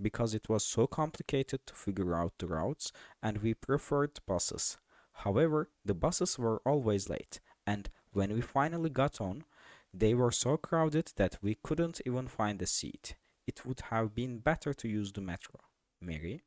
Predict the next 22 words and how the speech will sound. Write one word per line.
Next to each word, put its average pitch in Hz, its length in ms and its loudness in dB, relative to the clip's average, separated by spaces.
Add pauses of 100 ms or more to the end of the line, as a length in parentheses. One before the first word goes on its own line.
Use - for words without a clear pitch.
(380)
I 185 160 2
think 139 320 -8
one 135 180 0
of - 240 -6
our 101 260 2
main 127 260 -4
problems 127 580 -2
was 98 240 0
that 92 200 -4
we 98 120 0
didn't 143 480 -4
read 113 240 0
the 107 80 -2
map 101 340 -4 (340)
properly. 76 520 -6 (320)
Sally 156 360 0
told 123 380 -2
us 98 280 -2 (220)
"The 113 100 -2
roads 117 360 0
were 131 200 2
simple, 107 500 -6